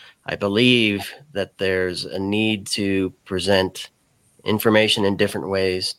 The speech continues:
to all the different personas to spur a conversation so that the team,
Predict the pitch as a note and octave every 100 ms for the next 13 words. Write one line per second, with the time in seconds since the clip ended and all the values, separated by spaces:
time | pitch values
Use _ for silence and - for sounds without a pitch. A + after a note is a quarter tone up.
0 | - - F#2 F#2+ G#2+ G#2+ G#2+ - G#2+ G#2
1 | G2 F#2+ F2 E2+ F2 - - _ _ _
2 | _ _ _ _ - G2+ G2+ G2+ - -
3 | B2 C3+ C3 A#2 A#2 A2+ - - A2+ -
4 | A#2+ A2+ G#2+ - B2+ A#2+ A2 F#2+ G2 -
5 | _ _ _ _ - - A2 G#2+ G#2+ G#2+
6 | - G2+ G2 F#2+ - B2+ A2 F#2 A2+